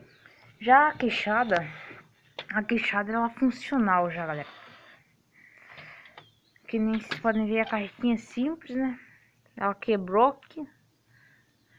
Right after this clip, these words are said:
É... é só isso,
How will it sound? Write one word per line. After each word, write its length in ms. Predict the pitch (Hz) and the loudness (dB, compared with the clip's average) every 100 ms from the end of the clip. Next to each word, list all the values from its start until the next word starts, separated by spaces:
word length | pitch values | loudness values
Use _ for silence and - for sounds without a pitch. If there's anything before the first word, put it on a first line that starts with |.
| _ _ _ | _ _ _
É... 460 | 196 185 180 170 160 151 156 _ _ _ _ _ _ _ _ _ _ - - - - - _ - | -8 -6 -6 -8 -10 -14 -20 _ _ _ _ _ _ _ _ _ _ -20 -20 -20 -20 -20 _ -20
é 140 | 214 | -20
só 180 | - 240 | -8 -4
isso, 220 | 381 415 | -4 -4